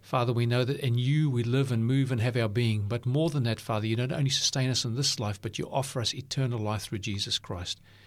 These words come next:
This day we come to you in his name, asking for a fresh measure of your Holy Spirit to be poured out on each one of us so that we can understand these spiritual truths and apply them to our lives and have that close relationship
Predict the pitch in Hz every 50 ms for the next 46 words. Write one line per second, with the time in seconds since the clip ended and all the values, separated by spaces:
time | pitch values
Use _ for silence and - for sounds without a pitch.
0 | - - - - - - 135 135 - 147 147 180 220 220 160 135 131 135 - 151
1 | 147 143 143 139 - - - 180 170 147 165 190 226 240 - - 175 180 160 180
2 | 196 165 143 139 135 135 139 139 - 131 131 127 - - 127 - - - 120 113
3 | 107 - - 147 139 135 - - 127 127 127 117 135 120 - 131 107 127 131 123
4 | - - - - 143 139 139 123 117 - - 185 185 196 202 196 180 156 151 175
5 | 208 170 143 - 156 160 156 147 127 - 107 - - - - - - - - -
6 | - - - - - - 139 110 110 120 120 - 131 120 113 104 104 101 - -
7 | - 160 151 135 117 104 104 101 - - - - 151 151 147 143 - 143 - -
8 | - - 165 147 127 110 - - - - - - - - - - 127 107 104 101
9 | - - 135 131 131 127 127 120 - - 131 127 123 120 104 101 104 101 101 101
10 | - - 92 98 117 107 107 101 98 - - - 143 131 131 120 - - - 117
11 | 107 107 113 123 110 - 113 - - - 113 -